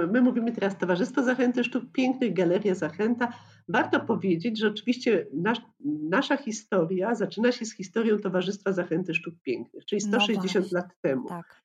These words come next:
Speaker 1: Natomiast w pewnym momencie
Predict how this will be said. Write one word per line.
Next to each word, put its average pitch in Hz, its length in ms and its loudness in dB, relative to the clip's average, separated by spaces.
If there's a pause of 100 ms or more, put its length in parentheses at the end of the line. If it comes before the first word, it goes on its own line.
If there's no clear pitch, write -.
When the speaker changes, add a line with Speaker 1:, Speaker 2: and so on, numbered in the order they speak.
(360)
Speaker 1:
Natomiast 269 520 6
w - 40 -20
pewnym 311 400 8
momencie 170 920 2